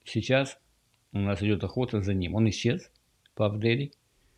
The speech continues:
Так что, невзирая на то, что он миллиардер, закону все возрасты покорны и все состояния покорны. Будем наблюдать.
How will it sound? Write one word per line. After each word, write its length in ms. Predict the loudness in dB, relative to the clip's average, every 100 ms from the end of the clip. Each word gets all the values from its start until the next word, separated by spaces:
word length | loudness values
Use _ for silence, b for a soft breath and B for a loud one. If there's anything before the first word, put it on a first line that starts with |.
| _ _ _ _
Так 180 | 2 2
что, 420 | 2 2 2 2
невзирая 460 | 4 6 6 6 6
на 80 | 6
то, 120 | 2
что 180 | 2 2
он 140 | 4
миллиардер, 580 | 4 2 0 2 0 0 _ _ _ _ _ _ _ -20 -20 _ _ _ _ _ -12 -2
закону 480 | 2 2 4 4 2
все 160 | 2
возрасты 480 | 4 4 2 0 -4
покорны 560 | -4 -4 0 0 2 0
и 20 |
все 180 | -2 -6
состояния 500 | -8 -4 0 0 -2
покорны. 500 | -6 -10 -14 -14 -20 _ _ _ _
Будем 320 | 2 4 6 6
наблюдать. 500 | 4 0 -2 -6